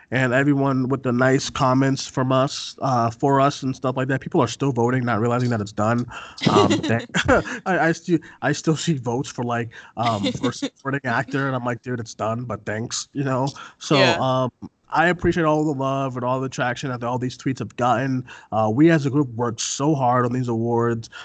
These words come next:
Speaker 1: Um, I thought we were gonna get bashed for our Director of the Year kind of, um, ten director thing,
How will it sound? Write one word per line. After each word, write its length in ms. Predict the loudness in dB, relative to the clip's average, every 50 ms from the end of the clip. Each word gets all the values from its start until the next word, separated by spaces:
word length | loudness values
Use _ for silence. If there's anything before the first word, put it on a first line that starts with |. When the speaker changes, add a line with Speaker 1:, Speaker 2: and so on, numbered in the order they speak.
| -12 -6
Speaker 1:
Um, 300 | -2 0 0 0 0 -2 -4
I 200 | -2 0 2 2
thought 260 | 2 2 2 2 4 4
we 40 | 4
were 120 | 2 2
gonna 160 | 0 0 0
get 200 | -2 -2 -4 -2
bashed 380 | 0 0 2 2 2 2 0 -2
for 140 | -2 0 2
our 200 | 2 2 0 -2 -6
Director 480 | -6 -6 -4 -4 -4 -4 -4 -2 -2 0
of 140 | 0 0 -2
the 80 | -2
Year 460 | -2 0 2 2 2 2 2 0 -2 -4 -10 -20 _ -10 -4
kind 300 | 0 2 4 4 4 2
of, 140 | 2 0 0
um, 300 | 0 0 2 2 0 0
ten 240 | 0 0 0 0 2
director 360 | 2 2 2 0 0 0 -2
thing, 380 | -2 0 0 0 2 2 0